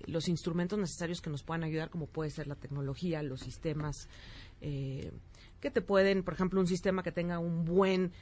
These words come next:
padrón de proveedores evaluados, que sepas cuáles son los buenos proveedores en los distintos productos y sus precios.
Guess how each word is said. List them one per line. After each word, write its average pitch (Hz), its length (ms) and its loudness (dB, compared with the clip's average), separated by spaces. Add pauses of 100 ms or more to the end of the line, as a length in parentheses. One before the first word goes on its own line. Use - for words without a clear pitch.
(200)
padrón 175 340 2
de 180 80 2
proveedores 180 800 6
evaluados, 175 720 6
que 156 100 -6
sepas 170 280 -2
cuáles 202 340 8
son 175 160 -2
los 165 100 -4
buenos 165 220 -4
proveedores 160 480 -4
en 151 80 -2
los 147 120 -6
distintos 160 560 -4
productos 165 720 2
y 147 80 -4
sus - 220 -8
precios. 190 540 0